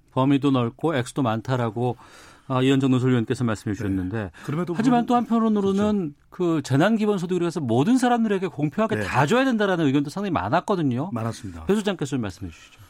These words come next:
Speaker 2: 실제로 이제 지방자치단체에서는 기본소득 형태로 해서 지급을 하는 경우도 있거든요.
Speaker 1: 예.
Speaker 2: 그러니까 이재명 지사 같은 경기지사는 그동안 세금을 많이 내왔던 사람들까지도 포함하는 것이 맞는 것이고,
Speaker 1: 음.
Speaker 2: 오히려 그것을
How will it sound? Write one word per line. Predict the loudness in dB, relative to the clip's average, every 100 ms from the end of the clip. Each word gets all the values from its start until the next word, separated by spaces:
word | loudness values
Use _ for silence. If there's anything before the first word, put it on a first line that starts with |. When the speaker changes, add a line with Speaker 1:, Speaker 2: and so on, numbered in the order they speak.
| _
Speaker 2:
실제로 | -8 -2 0
이제 | 0 -2
지방자치단체에서는 | -2 -4 -2 -4 -2 -2 -2 -4 -4 -2 0 0 0 -4
기본소득 | -6 -2 0 0 -2 -2
형태로 | -2 -2 -2 -4
해서 | -6
지급을 | -4 -4 -2
하는 | -4 -4
경우도 | -4 -4 -6
있거든요. | -8 -12 -10 -6
Speaker 1:
예. | -4 -4
Speaker 2:
그러니까 | -4 -6
이재명 | -6 -2 -2
지사 | -2 -2
같은 | -4 -4 -8 -8 -14 _ _ -12
경기지사는 | -8 -6 -6 -6 -6 -6 -8 -10 -14 -20 -20 -10
그동안 | -6 -4
세금을 | -4 -4 -4
많이 | -4 -4 -2
내왔던 | -2 -2 -4 -4
사람들까지도 | -4 -4 -4 -8 -8 -10
포함하는 | -12 -10 -8 -6
것이 | -8 -10
맞는 | -12 -10 -6 -4
것이고, | -6 -8 -10 -8 -6
Speaker 1:
음. | -4 -6 -8 -10
Speaker 2:
오히려 | -6 -6
그것을 | -4 -4 -2 -4 -6